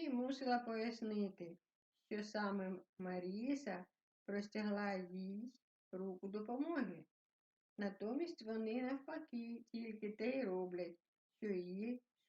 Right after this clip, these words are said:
спиняють. Лусія втомилася постійно виправдовуватися. Невже так важко повірити,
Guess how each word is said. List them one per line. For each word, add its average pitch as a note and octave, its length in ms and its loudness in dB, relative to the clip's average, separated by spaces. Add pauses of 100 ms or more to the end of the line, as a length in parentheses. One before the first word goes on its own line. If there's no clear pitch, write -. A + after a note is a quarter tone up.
(120)
спиняють. D#3 580 0 (640)
Лусія A#3+ 340 2
втомилася G3 920 -2 (1000)
постійно A3 800 0 (280)
виправдовуватися. G#3+ 1120 0 (720)
Невже A3 540 0
так G3+ 260 0
важко G3 640 0
повірити, F#3+ 840 -2